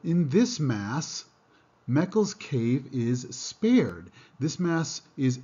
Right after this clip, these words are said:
anterior to Meckel's cave, not inside Meckel's cave, and it looks like it's pushing the internal carotid artery more posteriorly, right? So this is more anterior and more medial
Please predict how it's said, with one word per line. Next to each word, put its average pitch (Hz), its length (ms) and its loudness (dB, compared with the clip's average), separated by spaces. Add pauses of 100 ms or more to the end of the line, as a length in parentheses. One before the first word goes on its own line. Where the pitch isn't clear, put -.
anterior 175 840 2
to 104 160 -10
Meckel's 104 340 -8
cave, 127 260 -4
not 220 300 -4
inside 127 480 -4
Meckel's 92 380 -12
cave, 101 260 -10 (400)
and 208 180 4
it 208 120 6
looks 220 320 -2
like 208 160 -2
it's 196 140 0
pushing 180 840 -2 (240)
the 175 80 -2
internal 190 260 -4
carotid 175 380 -6
artery 120 500 -4 (240)
more 117 360 -2
posteriorly, 135 1300 -4 (600)
right? 156 200 -2
So 139 120 -8
this 185 160 -4
is 143 100 -2
more 190 400 0 (140)
anterior 190 720 -2
and 135 280 -4
more 135 200 0
medial 127 600 -2